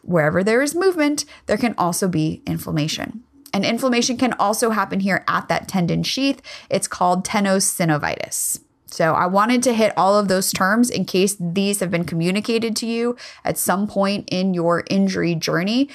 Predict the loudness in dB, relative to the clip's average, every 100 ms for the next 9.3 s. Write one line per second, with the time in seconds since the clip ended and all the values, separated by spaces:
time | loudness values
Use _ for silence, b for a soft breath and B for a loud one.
0 | B B -2 0 0 0 0 0 -2 -2
1 | 0 0 0 0 2 0 -2 -2 0 2
2 | 2 0 -2 -4 -2 0 0 -2 -8 _
3 | -16 -4 -2 -2 -4 -6 -8 -8 -6 -10
4 | -12 _ _ B B B B 0 2 2
5 | 2 4 4 4 2 2 2 2 2 2
6 | 2 2 0 -2 -2 0 0 0 2 2
7 | 4 4 4 4 2 0 -6 -4 -6 -4
8 | 0 0 0 B B -8 0 2 4 4
9 | 4 2